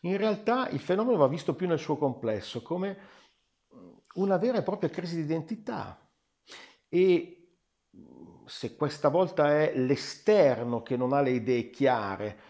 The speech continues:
su cosa sia la polizia locale, su cosa debba fare, ma lo vediamo anche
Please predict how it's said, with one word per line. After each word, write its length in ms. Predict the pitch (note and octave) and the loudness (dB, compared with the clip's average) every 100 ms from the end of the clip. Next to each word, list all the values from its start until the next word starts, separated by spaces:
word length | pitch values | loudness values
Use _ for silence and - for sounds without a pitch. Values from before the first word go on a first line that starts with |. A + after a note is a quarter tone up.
| _ | _
su 220 | - - | -16 -12
cosa 300 | - A2+ G#2+ | -4 -4 -4
sia 580 | G2+ - B2+ A2+ G#2 - | -8 -8 -4 -4 -4 -4
la 140 | G2 | -8
polizia 460 | G2 A2 G#2 - B2 | -6 -6 -8 -6 -4
locale, 280 | A2 C#3+ B2 | -2 0 -2
su 200 | - A2+ | -4 -6
cosa 260 | B2+ A#2 | -4 -4
debba 340 | G#2+ A2+ G#2 A#2 | -4 -4 -2 -4
fare, 540 | - D3 C3+ B2+ A#2+ - - | 2 4 4 2 -4 -10 -14
ma 440 | - C#3 - - - | -2 0 0 -8 -20
lo 240 | E2 A#2+ B2 | -12 -6 -4
vediamo 500 | A#2+ A#2+ C#3 A#2+ A#2 | -2 0 0 0 -4
anche 640 | A#2+ A#2+ A#2+ A2 G#2 - | -6 -6 -4 -4 -4 -12